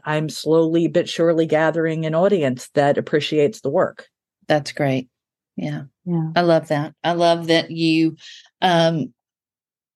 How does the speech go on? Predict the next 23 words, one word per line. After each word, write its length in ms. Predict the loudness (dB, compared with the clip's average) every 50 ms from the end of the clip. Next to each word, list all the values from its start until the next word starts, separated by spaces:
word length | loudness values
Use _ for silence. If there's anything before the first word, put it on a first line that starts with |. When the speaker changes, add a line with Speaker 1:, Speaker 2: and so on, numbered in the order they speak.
| _ _ -12
Speaker 2:
have 300 | -6 -2 0 0 2 2
that 220 | 2 0 0 0
perspective 680 | -2 -6 -6 -4 -2 0 0 0 0 -4 -6 -6 -6 -4
because, 320 | -4 -4 -2 0 0 0 2
yeah, 200 | 2 2 2 2
we 160 | 2 2 2
always 340 | 2 2 2 2 0 -2 -4 _ 0
all 240 | 2 2 2 2 0
wanna 180 | -2 -2 -2
make 180 | -2 -4 -4 -4
a 40 | -2
living, 420 | 0 0 0 0 0 -4 -4 -2
but 180 | 0 0 0 2
we, 120 | 2 2
Speaker 1:
Yeah. 160 | 0 0 -2 -8 -14 -20 -20 -20 -20 -20 -20 -20 _ _ _ _ -2
Speaker 2:
it, 340 | 0 0 0 -2 -6 -18 -20 _ _ _ _ -20 -20 _ _ _ -20 -20 -20 _ _ _ 0
that 320 | 2 4 4 2 2 0
is 420 | 2 2 4 2 2 0 -4 -8 -8 -4
a, 460 | -2 0 0 0 0 0 -2 -4 -4 -4
um, 420 | -2 -2 0 -2 -2 -4 -8 -14 -18 _ _ _ _ _ _ _ _ _ _ _ _ _ _ _ _ _ _ _ _ _ _ _ -6
an 120 | -2 0
ever-moving 640 | 0 2 2 0 0 0 0 0 0 0 -2 -2 -4
target, 580 | -2 0 0 0 0 -2 -4 -6 -8 -10 -20